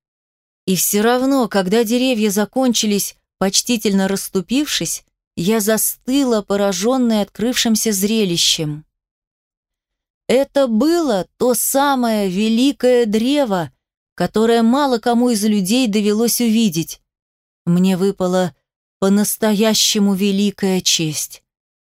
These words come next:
Древо оказалось именно таким, каким его описывал Дьен. Огромное. Поистине огромное. Оно тянулось к облакам и, уверенно,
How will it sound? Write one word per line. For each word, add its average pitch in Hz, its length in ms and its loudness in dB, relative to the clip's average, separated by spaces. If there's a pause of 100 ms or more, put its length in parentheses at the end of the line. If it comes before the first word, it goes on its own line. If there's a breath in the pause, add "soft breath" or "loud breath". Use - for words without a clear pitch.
(200)
Древо 247 380 2
оказалось 240 580 -2
именно 269 360 2
таким, 226 420 -2
каким 240 320 -2
его 254 220 0
описывал 247 600 -2
Дьен. 220 480 0 (360)
Огромное. 165 920 0 (600)
Поистине 262 880 2
огромное. 220 920 0 (560)
Оно 214 340 2
тянулось 294 520 0
к - 100 -8
облакам 247 720 0 (440)
и, 208 100 2
уверенно, 254 720 2